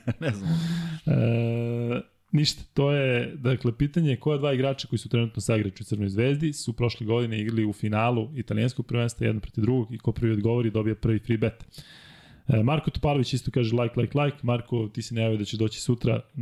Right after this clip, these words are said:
Speaker 2: e, bit će mi drago da se vidimo ponovo. Ilija Živodinović je bio prošli put kada smo se, e, družili, pa eto, možeš i sutra da slat-, svratiš. Pitaju te, Kuzma, da li si nekad igrao u Bijeljini?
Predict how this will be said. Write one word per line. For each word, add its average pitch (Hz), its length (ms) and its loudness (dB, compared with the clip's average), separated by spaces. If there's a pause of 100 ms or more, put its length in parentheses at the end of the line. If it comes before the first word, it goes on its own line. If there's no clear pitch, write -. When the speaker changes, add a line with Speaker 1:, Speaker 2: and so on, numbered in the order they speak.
(200)
Speaker 2:
e, 107 40 0
bit 107 140 0
će - 120 -2
mi 107 60 4
drago 107 180 2
da 104 80 0
se - 120 -2
vidimo 107 200 2
ponovo. 139 520 0
Ilija 117 200 2
Živodinović 113 540 0
je 110 180 2 (460)
bio 120 140 4
prošli 143 320 0
put 123 140 0
kada 127 180 2
smo 127 160 0
se, 131 180 0
e, 123 500 0
družili, 123 380 0
pa 117 360 0
eto, 107 180 -4
možeš 113 300 0
i - 40 -6
sutra 113 260 0
da 113 60 2
slat-, 127 420 0
svratiš. 139 520 0 (500)
Pitaju 160 240 4
te, 139 160 0
Kuzma, 165 260 2
da 151 60 2
li 165 80 0
si - 100 -2
nekad 156 200 -2
igrao 156 180 2
u 127 40 0
Bijeljini? 110 420 0